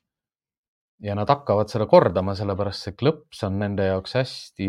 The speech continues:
lihtsalt arusaadav, sellepärast see ei ole häälitsus ja tonaalsus, vaid see on lihtsalt sihuke klõkk. Noh, sellepärast, äh, ma kasutan ka, äh, selliseid häälitsusi nagu plaks, nips ja tss,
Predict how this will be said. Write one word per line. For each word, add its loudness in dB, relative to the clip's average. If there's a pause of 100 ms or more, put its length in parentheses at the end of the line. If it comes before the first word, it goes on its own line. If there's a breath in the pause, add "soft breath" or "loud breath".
lihtsalt -6
arusaadav, -2
sellepärast -8
see -6
ei -2
ole -2
häälitsus 2
ja -4
tonaalsus, -4 (100)
vaid -6
see -8
on -4
lihtsalt -10
sihuke -20
klõkk. -6 (1900)
Noh, -10
sellepärast, 0
äh, 2
ma -2
kasutan 0
ka, 2 (1900)
äh, -10
selliseid 0
häälitsusi -2
nagu -6
plaks, -6 (480 loud breath)
nips -8 (100)
ja 2
tss, -4